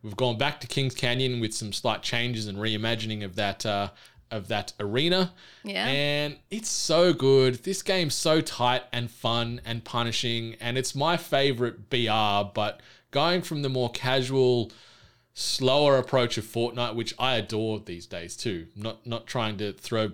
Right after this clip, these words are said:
Speaker 1: Fortnite in the bin after talking highly of it for months, but it's been
Speaker 2: Yeah.
Speaker 1: fun to go from, from first gear to fifth gear again as far as the speed and pacing
Speaker 2: Yeah.
Speaker 1: of these games.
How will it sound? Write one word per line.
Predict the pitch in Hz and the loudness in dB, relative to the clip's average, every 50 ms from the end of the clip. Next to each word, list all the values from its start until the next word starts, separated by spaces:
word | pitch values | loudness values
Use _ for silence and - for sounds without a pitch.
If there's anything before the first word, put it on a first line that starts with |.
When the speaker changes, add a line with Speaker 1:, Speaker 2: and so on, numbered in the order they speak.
| - _ | -8 _
Speaker 1:
Fortnite | - - - 117 113 117 113 110 107 | -6 -4 -4 -2 -2 -2 -2 0 0
in | 107 104 | -2 -4
the | 101 92 | -6 -8
bin | 87 - 110 110 107 104 98 92 - _ | -4 -2 -2 -2 -2 -4 -8 -10 -14 _
after | - 101 104 101 - - | -8 -8 -8 -6 -8 -10
talking | 98 - 120 110 101 - 107 98 | -8 -4 -2 -2 -2 -4 -8 -10
highly | 92 - 110 107 107 107 107 | -6 -2 0 0 0 0 -2
of | 104 92 92 | -6 -8 -10
it | - - | -14 -14
for | - 101 | -12 -6
months, | 101 120 120 110 104 - - - | -2 -2 0 0 -2 -4 -8 -8
but | - - 107 104 | -4 -4 -4 -4
it's | 95 90 | -4 -2
been | - - | -2 -2
Speaker 2:
Yeah. | 131 139 151 - | -2 -2 0 0
Speaker 1:
fun | 123 131 135 127 | 2 2 0 0
to | - - 120 | 0 -2 0
go | 98 123 117 117 113 110 107 107 - - - - - - - - _ _ _ _ _ | 2 4 4 4 4 2 0 -2 -6 -12 -20 -20 -20 -20 -20 -20 _ _ _ _ _
from, | _ - 127 120 113 110 | _ -4 -4 -4 -4 -6
from | - - - 117 110 | -10 -8 -8 -6 -6
first | - - 143 143 143 143 135 - - | -4 0 2 2 4 2 0 0 0
gear | 139 131 120 | 2 2 2
to | 110 | 0
fifth | - - 131 120 - - | 0 -2 -4 -4 -4 -4
gear | - 113 107 104 | -2 -2 0 0
again | 104 95 - 107 104 101 | -2 -2 -2 -4 -4 -4
as | 101 98 - | -6 -8 -4
far | - 117 107 107 104 | -2 0 2 2 2
as | 104 101 95 90 | 0 -2 -4 -6
the | 101 98 | -6 -6
speed | - - - - - 123 120 117 113 113 110 104 | -4 -4 -6 -4 -2 0 0 0 0 0 -2 -4
and | 104 101 101 | -6 -8 -8
pacing | - - 110 107 107 - 113 104 | -4 -2 -2 -2 -2 -4 -6 -8
Speaker 2:
Yeah. | 104 | -8
Speaker 1:
of | 98 90 | -8 -8
these | 104 98 98 95 | -6 -6 -6 -6
games. | - - 113 120 135 147 160 170 180 180 - - | -6 -4 -2 0 0 0 0 0 -2 -2 -4 -8